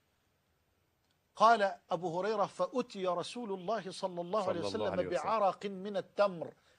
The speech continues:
Speaker 1: أي بمكتل من التمر.
Speaker 2: مم.
Speaker 1: فقال له عليه الصلاة والسلام: "خذه فتصدق به"، يعني أطعم به ستين مسكينة. قال: "على أفقر من أهل بيتي يا رسول الله؟"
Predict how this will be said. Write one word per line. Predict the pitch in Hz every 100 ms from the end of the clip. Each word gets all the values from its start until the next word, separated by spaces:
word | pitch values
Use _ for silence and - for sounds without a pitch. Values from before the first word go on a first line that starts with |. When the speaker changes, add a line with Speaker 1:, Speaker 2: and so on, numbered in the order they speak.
| -
Speaker 1:
أي | 185
بمكتل | 156 175 220 - - 208 202
من | 185 180 175
التمر. | - 190 165 123 -
Speaker 2:
مم. | 110 90 _ _
Speaker 1:
فقال | - - 233 202
له | 202 175 170
عليه | 196
الصلاة | - 196 180
والسلام: | 175 - 175 180 156 - - _ -
"خذه | - 254 208 208 247 - _ _
فتصدق | - 175 180 - 202 170 165 170
به"، | 190 131 - _ _
يعني | 160 156 170
أطعم | 220 202 175 175
به | 208 180
ستين | 170 185 - 226 202 180
مسكينة. | - 220 226 156 - _ -
قال: | 190 202
"على | 156 165 175
أفقر | 240 - - 175
من | 156 165
أهل | 202 180 165
بيتي | 180 226 -
يا | 175
رسول | 165 - 226
الله؟" | 196 226